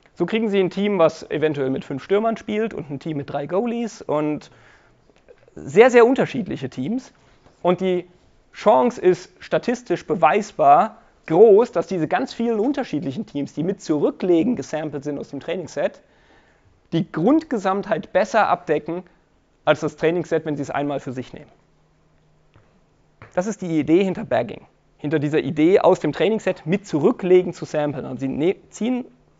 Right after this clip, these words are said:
sich ein Sample daraus und gleichzeitig legen Sie es wieder zurück. Das heißt, Sie könnten es nochmal ziehen. Wenn Sie das machen, dann sieht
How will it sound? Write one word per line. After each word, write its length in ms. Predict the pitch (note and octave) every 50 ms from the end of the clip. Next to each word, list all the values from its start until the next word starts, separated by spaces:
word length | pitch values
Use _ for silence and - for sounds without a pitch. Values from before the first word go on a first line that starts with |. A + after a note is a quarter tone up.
| _ _ _ _ _ _
sich 320 | - F#3 G3+ G3 - - -
ein 140 | E3 E3+
Sample 320 | E3+ - F#3 G#3 G#3+ B3+ A#3
daraus 380 | A#3+ A3+ A3+ D4+ F4 - - _ _ _ _ _ _ _ _ _ _ _ _ _ _ _ _ _ _ _ _ _ _ _ _ _ _
und 120 | - D3+ D3+
gleichzeitig 360 | E3 E3 - F#3 D#3 D3 C3+
legen 240 | C#3 D3+ D#3+ E3 D3+
Sie 80 | D3
es 80 | C#3 C3
wieder 200 | C3+ B2 - -
zurück. 320 | - - - - - - _ _ _ _ _ _ _ _ _ _ _ _ _ _ _
Das 100 | - -
heißt, 140 | C#3 - -
Sie 60 | B2
könnten 220 | - D3 D3+ D3
es 120 | C3 - C3
nochmal 280 | A#2+ - - A#2+ A#2
ziehen. 220 | - - - - - _ _ _ _ _ _ _ _ _ _ _ _ _ _ _ _ _ _ _ _ _ _ _ _ _ _ _ _ - - _ _ _ _ _ _ _ _ _ _ _ _ _ _ _ _ _ _ _ -
Wenn 120 | C#3+ D3+
Sie 100 | C#3 -
das 240 | C#3+ F#3 G#3 A3 -
machen, 440 | A#3 B3 G3 - F#3+ F#3 B3 C#4 - _ _ _ _ _ _
dann 280 | - F3+ G3+ G#3+ A3 - - -
sieht 460 | D3 E3 G3 G3 G3 - - -